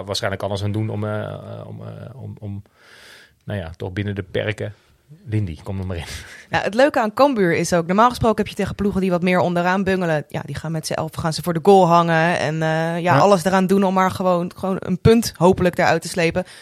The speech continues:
Speaker 2: Maar Cambuur heeft echt lef. Die wil ook gewoon aanvallen, speelt leuk voetbal.
Speaker 3: Zeker.
Speaker 2: En dan vraag ik me wel af, is dat naïef tegen Ajax? Eh,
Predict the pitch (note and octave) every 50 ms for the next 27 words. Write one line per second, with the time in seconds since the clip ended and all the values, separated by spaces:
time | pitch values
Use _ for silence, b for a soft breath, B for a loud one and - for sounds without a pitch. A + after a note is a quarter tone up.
0 | B B B _ G3 G3 - - E4+ F4+ D4+ C4 A#3 G#3+ G#3 G3 - F3+ - -
1 | B3+ C#4 G#3+ - - G3 G3+ G#3+ G#3 F#3+ - - D#3 D3 E3+ - B3 B3 A#3 -
2 | - G#3+ G3+ G3+ G3 - - A3 G#3 G3 G3+ A3 A3+ A3 - - A3 G#3+ B3 A#3
3 | B3+ D#4 E4+ B B B B B B - - - - G#3 G#3+ A3+ A#3 A3 - B3
4 | B3+ C4 B3 - A#3 A3 A#3 B3+ B3+ - B3 - A#3+ G3+ A3+ G#3 E3+ F#3 E3+ -
5 | A#3 C#4+ G4 - - - - A#3+ A#3+ - A#3 G#3 G#3+ A3 A3+ A#3 C4+ D4+ - -
6 | - B2 A#2+